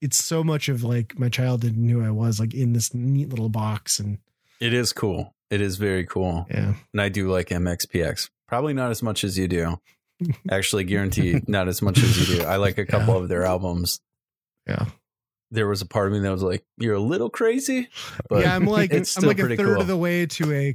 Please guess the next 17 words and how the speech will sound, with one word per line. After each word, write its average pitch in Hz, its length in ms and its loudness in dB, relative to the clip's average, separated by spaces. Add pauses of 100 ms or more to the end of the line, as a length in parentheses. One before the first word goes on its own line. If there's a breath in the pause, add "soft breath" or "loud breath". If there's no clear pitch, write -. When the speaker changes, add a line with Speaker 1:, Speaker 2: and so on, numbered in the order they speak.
Speaker 1:
concert 151 420 0
in 139 100 2
my 131 100 0
living 139 340 0
room 127 220 0
by 127 80 0
Mike 123 240 0
Herrera 120 640 0
with 123 160 0
this 120 160 -2
purchase. 123 540 0
So 120 320 0
yeah, 120 260 0
I 113 80 0
agree. 120 380 2
Speaker 2:
Yeah. 87 300 0 (720)
Speaker 1:
I, 117 120 -2